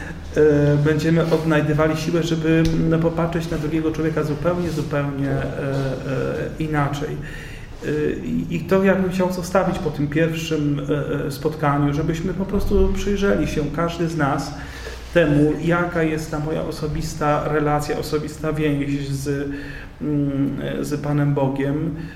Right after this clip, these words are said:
co w niej jest dobrego i co, co mnie jakby ciągnie ku górze, a co jeszcze potrzebuję, mm, zmienić, y, co jeszcze Pan Bóg musi przemienić,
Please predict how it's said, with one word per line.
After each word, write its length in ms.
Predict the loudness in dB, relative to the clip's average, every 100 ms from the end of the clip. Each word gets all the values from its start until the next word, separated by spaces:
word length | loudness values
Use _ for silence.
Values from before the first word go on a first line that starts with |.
| -4
co 160 | 0
w 80 | 4
niej 200 | 4 4
jest 280 | 2 2 0
dobrego 520 | 0 4 4 4 4
i 120 | 2
co, 360 | -2 -2 -2 -2
co 200 | -2 -4
mnie 200 | -2 0
jakby 420 | 0 0 0 -2 -4 -6 -12 -12 -6
ciągnie 380 | 0 2 4 2
ku 160 | 0
górze, 560 | 2 4 4 4 2 0 -6 -10 -12 -14 -16 -18 -18 -2
a 360 | 2 4 4 0
co 180 | -2 0
jeszcze 240 | 0 0
potrzebuję, 720 | -2 -4 -2 -2 0 0 4
mm, 720 | 6 6 4 0 0 0 0 0
zmienić, 1080 | 2 4 6 4 4 2 0 -6 -8 -8 -4
y, 340 | -2 0 -2
co 140 | -2
jeszcze 220 | -4 -2 0
Pan 300 | 2 2 0
Bóg 220 | -2 -4
musi 180 | -6 -8
przemienić, 960 | -2 0 2 4 4 4 2 -2 -6